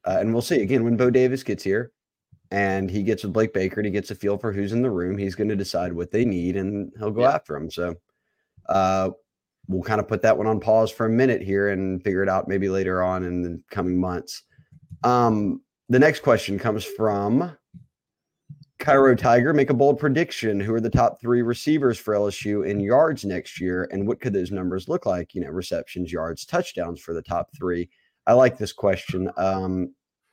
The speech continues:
Speaker 1: do you wanna go first? Should we go one by one? What do you wanna do
Speaker 2: I'm,
Speaker 1: here?
Speaker 2: I'm looking it, I'm looking it up now. I'm looking up, um,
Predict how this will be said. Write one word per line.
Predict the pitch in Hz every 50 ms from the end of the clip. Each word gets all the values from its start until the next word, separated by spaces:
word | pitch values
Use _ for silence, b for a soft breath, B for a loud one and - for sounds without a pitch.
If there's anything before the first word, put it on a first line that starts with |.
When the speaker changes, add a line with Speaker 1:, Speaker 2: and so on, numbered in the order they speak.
| - 95
Speaker 1:
do | 87
you | 101 98
wanna | 98 101
go | 95 98 95
first? | - - - 107 135 170 170 - - - - -
Should | - - 117 104
we | 104 110 95
go | 98 110 104 104 104
one | 98 107 107 107 98
by | 104 101 101
one? | 98 98 98 101 113 135 165 196 214 214 196
What | 156 139
do | 120
you | 113
wanna | 107 104 104
do | 95 95
Speaker 2:
I'm, | 90
Speaker 1:
here? | 90 78 71 -
Speaker 2:
I'm | 104 107
looking | 107 - _ - 107 101
it, | 98 -
I'm | - 110 110
looking | 113 110 - 110
it | 104
up | 104 101 - -
now. | 101 101 95 92
I'm | 107 104 104
looking | 110 107 - 107 107
up, | 104 101 101 _ _ _ _ _ _ _ _ _ _ _ _ _ _ _ _ _ _ _ _ _
um, | - 113 110 101 92 92 90 87 92 92 101